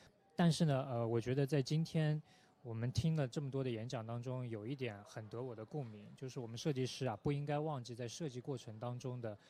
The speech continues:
这种，呃，手工艺，或者说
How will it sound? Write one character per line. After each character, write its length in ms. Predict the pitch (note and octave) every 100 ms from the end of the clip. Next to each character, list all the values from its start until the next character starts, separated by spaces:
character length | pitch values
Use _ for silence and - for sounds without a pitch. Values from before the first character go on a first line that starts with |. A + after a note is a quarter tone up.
| - _
这 160 | - A#2
种， 260 | A2+ G2+ - _ _ -
呃， 160 | A2+ A2 - G3 -
手 280 | - C3 G#2+
工 240 | C#3 D#3
艺， 220 | D#3+ E3
或 140 | A#2 C#3
者 120 | A#2
说 340 | - B2+ B2+